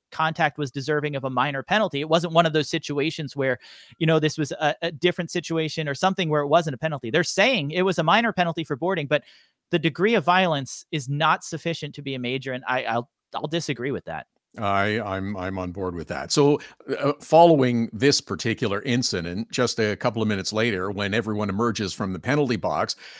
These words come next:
Speaker 2: Eric Gudbranson also disagrees with the justice that is handed out by the N H L referees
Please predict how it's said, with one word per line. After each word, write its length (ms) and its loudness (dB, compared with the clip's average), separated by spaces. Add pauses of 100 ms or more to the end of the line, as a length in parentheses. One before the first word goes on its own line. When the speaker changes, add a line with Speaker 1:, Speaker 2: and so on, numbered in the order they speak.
(140)
Speaker 2:
Eric 260 4
Gudbranson 720 2
also 320 4
disagrees 880 -2
with 180 -2
the 360 -2
justice 540 6
that 160 2
is 80 2
handed 320 0
out 200 4
by 160 6
the 160 2
N 100 2
H 160 -2
L 160 4
referees 640 2